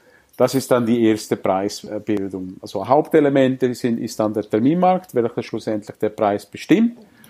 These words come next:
Und dann kommen die Logistikkosten und so weiter bis zur Fabrik hinzu. Ähm, soll ich weitergehen, vielleicht warum der Preis, äh, jetzt so tief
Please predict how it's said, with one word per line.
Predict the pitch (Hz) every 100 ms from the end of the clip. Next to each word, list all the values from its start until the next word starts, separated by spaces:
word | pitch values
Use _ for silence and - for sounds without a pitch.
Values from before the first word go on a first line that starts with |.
| - - - - _
Und | 131 123 120 123
dann | 123
kommen | - 123 117
die | 113
Logistikkosten | 110 107 117 - 113 - 113 113 - 104
und | 107 110
so | -
weiter | 101 101 101 -
bis | 98 104 -
zur | -
Fabrik | 101 104 104 107 107 - _ _ _ _ _ _ _
hinzu. | 127 117 - 98 92 _ _ _ _ _ _ _
Ähm, | 123 120 120 123 123 120 120 120 127 _ _ _ _ _ _ _ _
soll | - 147
ich | 147
weitergehen, | 147 151 170 156 160 160 156
vielleicht | - 143 139 -
warum | 135 143 165 180 180 160
der | 143
Preis, | - 139 151 170 175 - -
äh, | 139 135
jetzt | 135 139 143 143
so | 139
tief | 113 - 170 190 - -